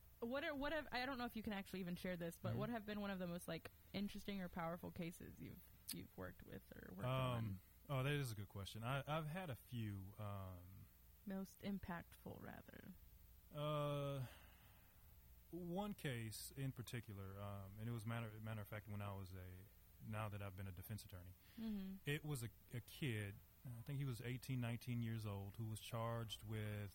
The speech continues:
Speaker 2: um, assaulting a police officer.
Speaker 1: Mm.
Speaker 2: Uh, he was charged with that. He was charged with, um, aggravated assault, deadly weapon, and something, criminal mischief. So the kid comes into the office,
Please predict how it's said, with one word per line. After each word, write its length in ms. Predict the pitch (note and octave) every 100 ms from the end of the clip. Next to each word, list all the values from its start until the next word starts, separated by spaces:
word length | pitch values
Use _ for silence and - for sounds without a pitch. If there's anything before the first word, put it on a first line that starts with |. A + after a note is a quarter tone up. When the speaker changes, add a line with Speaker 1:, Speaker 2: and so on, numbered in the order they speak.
| A2
Speaker 2:
um, 480 | G2 F#2+ F#2+ F#2 F#2+ G#2 G#2+ - - -
assaulting 480 | A#2 - B2 B2 A#2
a 60 |
police 320 | A#2 D3+ F3 -
officer. 340 | G2 F2+ - - - G#3+
Speaker 1:
Mm. 220 | G3+ F#3 C3
Speaker 2:
Uh, 200 | G#2 G2
he 60 | G#2
was 100 | G#2+
charged 320 | B2+ A#2+ A2
with 140 | G#2
that. 320 | B2+ C3 C#3 B2
He 80 |
was 140 | A#2 G#2+
charged 480 | - B2+ A#2 A2+ -
with, 380 | A2+ G#2+ G#2 G2 - - - - - -
um, 400 | G#2 G2+ F#2+ F#2 G2
aggravated 460 | B2+ C3+ C3 B2+ A#2+
assault, 480 | - - B2 A#2+
deadly 240 | A#2 A2+ A2
weapon, 640 | A2+ A2+ - A2+ A2 G#2+ - - -
and 640 | A2 G#2+ G#2 G#2 G2+ G2 F#2+
something, 400 | - - D3+ -
criminal 300 | - D#3+ C#3+
mischief. 340 | B2+ A2 - - - - - - - - - - - - - - -
So 160 | -
the 80 | C#3+
kid 260 | - A3 G3+
comes 220 | D#3+ C3+
into 200 | C3+ C3
the 140 | B2+
office, 500 | G#2 F2+ - G2+ -